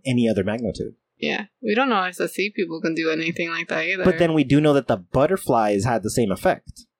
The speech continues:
Speaker 2: Yes.
Speaker 1: And we know animal sacrifices could bring
Speaker 2: Yes.
Speaker 1: sm-, we
Speaker 2: I
Speaker 1: could drink and cross over in small magnitudes, and with little bits of fear, we can bring things over.
Speaker 2: Mm-hmm.
Speaker 1: So animals have it too.
Speaker 2: Animals do have it.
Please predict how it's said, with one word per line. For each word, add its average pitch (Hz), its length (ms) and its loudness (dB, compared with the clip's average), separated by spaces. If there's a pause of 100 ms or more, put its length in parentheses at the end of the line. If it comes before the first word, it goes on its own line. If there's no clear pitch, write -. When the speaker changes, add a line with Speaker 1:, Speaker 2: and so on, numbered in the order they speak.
(440)
Speaker 2:
Yes. 170 1300 -6 (140)
Speaker 1:
And 147 160 -4
we 139 120 4
know 135 220 4
animal 135 400 0
sacrifices 113 840 -2
could 98 160 -6
bring 98 340 -4 (240)
Speaker 2:
Yes. 196 260 0
Speaker 1:
sm-, 107 120 -2 (420)
we 139 120 2
Speaker 2:
I 226 60 2
Speaker 1:
could 113 300 -2
drink 165 460 0
and 160 240 -2
cross 165 340 0
over 120 400 2 (220)
in 151 100 0
small 135 280 2
magnitudes, 123 580 0
and 143 240 -2
with 151 260 2 (120)
little 175 260 4
bits 180 220 2
of 147 80 -2
fear, 233 200 4
we 131 120 2
can 131 180 2
bring 185 360 0
things 117 280 -2
over. 85 320 -4 (180)
Speaker 2:
Mm-hmm. 208 220 -12
Speaker 1:
So 190 240 0
animals 139 360 0
have 104 140 -2
it 87 120 -6
too. 170 160 -2 (560)
Speaker 2:
Animals 190 300 -10
do 196 200 -6
have 185 220 -6
it. - 120 -12